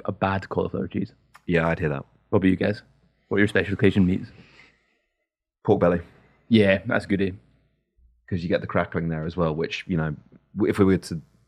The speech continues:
Speaker 2: does that count as one of the top five? I would argue that it's just part of the one with the pork, 'cause it's the skin of
Speaker 1: Yeah.
Speaker 2: the meat. So yeah, pork belly for me. And you're veggie, so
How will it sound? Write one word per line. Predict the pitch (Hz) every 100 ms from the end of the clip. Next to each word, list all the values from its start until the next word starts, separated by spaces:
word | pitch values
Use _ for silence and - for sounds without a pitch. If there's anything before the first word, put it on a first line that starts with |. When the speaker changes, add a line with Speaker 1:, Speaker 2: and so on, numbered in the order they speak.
| -
Speaker 2:
does | 117 92
that | 92
count | 98 95
as | 85
one | 92
of | 87
the |
top | - -
five? | 92 92 -
I | 90
would | 85
argue | 85 85 82
that | 85
it's | -
just | - -
part | 82
of | 80
the | 85
one | 85 80 78
with | 85
the | 85
pork, | 85 82 - - _
'cause | 85
it's | 80
the | -
skin | - 80
of |
Speaker 1:
Yeah. | 95
Speaker 2:
the | 82
meat. | 85 85 - - _ - _ - - -
So | -
yeah, | 85
pork | 78 87 76
belly | 78
for | -
me. | 82 80
And | 87
you're | 85
veggie, | 85 82 76
so | - 80